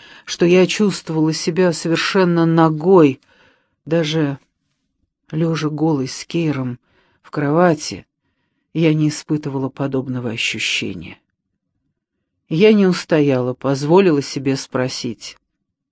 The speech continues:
«Кейр, а ты бы понял меня, если бы я сказала, что моё тело опередило доводы разума?»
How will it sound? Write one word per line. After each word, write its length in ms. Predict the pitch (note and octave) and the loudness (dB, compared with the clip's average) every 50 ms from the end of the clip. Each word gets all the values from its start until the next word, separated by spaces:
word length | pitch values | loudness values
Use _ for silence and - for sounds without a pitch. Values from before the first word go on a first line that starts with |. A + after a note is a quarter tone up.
| _ _ _ | _ _ _
«Кейр, 520 | - - F#3 F#3+ F#3+ D#3+ C3+ A#2 - - _ _ _ _ _ _ _ _ _ _ _ _ - - _ - | -8 -2 0 2 4 4 2 0 -2 -10 _ _ _ _ _ _ _ _ _ _ _ _ -20 -20 _ -6
а 80 | - E3+ | -6 -6
ты 160 | - - B3 | -2 -2 0
бы 160 | G#3+ A3 A3 | 2 2 0
понял 400 | A3 - C#4 D4 C#4+ A3 D#3+ C3 | 0 2 2 4 4 4 2 0
меня, 480 | B2 B2+ B2+ B2 A#2+ A#2+ A#2 A2+ G#2 A2 _ _ _ _ _ _ _ _ _ _ _ _ - | -2 -4 -4 -4 -4 -6 -6 -8 -8 -12 _ _ _ _ _ _ _ _ _ _ _ _ 0
если 300 | E3+ G3+ G3 - G3+ F#3+ | 0 0 0 2 0 0
бы 140 | D#3 E3+ | 2 2
я 180 | F3 F#3 F#3 F3+ | 2 2 2 0
сказала, 560 | F3+ - - - E3 D#3+ F3 F#3+ G3 F#3 E3 | -2 -4 -4 -4 -4 -2 0 0 0 0 -2
что 240 | D#3+ - - - D3 | -2 -4 -6 -4 -2
моё 280 | D3+ D3+ D3 D3 D3+ D3+ | 0 2 2 2 2 0
тело 540 | D3 - - G3 G#3 G#3 F3+ C#3+ A#2+ A2+ - _ _ _ _ _ _ _ _ _ _ _ _ - | -2 -4 -2 0 0 2 0 -2 -4 -6 -10 _ _ _ _ _ _ _ _ _ _ _ _ -2
опередило 680 | C#3+ D#3+ D#3+ G3 F#3 F3 E3+ D3+ E3 G3+ F#3+ F3 E3 | -2 0 2 2 2 2 2 0 2 2 2 2 2
доводы 440 | D#3 D3 E3 D#3+ D3+ D#3 D3 D3+ D#3 D#3 | 2 2 0 2 2 0 0 2 2 2
разума?» 560 | D3+ D3 C3+ A#2 - A2+ A2 G#2+ E2+ - - | 4 2 2 0 -4 -8 -8 -8 -10 -12 -16